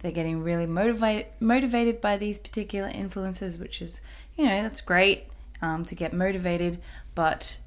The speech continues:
perhaps they're going straight into some more advanced types of exercises or more advanced types of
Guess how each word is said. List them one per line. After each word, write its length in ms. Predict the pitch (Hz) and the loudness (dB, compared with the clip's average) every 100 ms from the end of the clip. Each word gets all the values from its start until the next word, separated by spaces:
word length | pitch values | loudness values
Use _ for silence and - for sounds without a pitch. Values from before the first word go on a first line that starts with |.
| - | -12
perhaps 400 | - 175 175 - | -6 0 0 0
they're 140 | - 180 | -2 -2
going 480 | 175 170 170 170 | 0 0 0 0
straight 400 | - - 165 160 | -4 -4 -2 -2
into 600 | - 165 - 165 160 156 | -2 -2 0 0 0 -2
some 200 | - - | -4 -4
more 260 | 170 160 160 | -2 -2 -2
advanced 840 | 170 160 - 151 151 147 - - - - - | -4 -8 -4 -2 0 -2 -2 -2 -6 -10 -12
types 300 | - 151 147 | -6 -4 -4
of 80 | - - | -8 -6
exercises 1120 | 147 - 170 - 147 147 143 147 147 - - - | -6 -4 -4 -2 0 -2 -2 -4 -2 -4 -4 -6
or 480 | 151 151 147 135 - | -2 -2 -2 -4 -4
more 260 | 156 151 | -4 -2
advanced 500 | 147 - 139 139 - | -4 -4 -2 -2 -4
types 300 | - 131 - | -6 -6 -4
of 160 | - - | -6 -8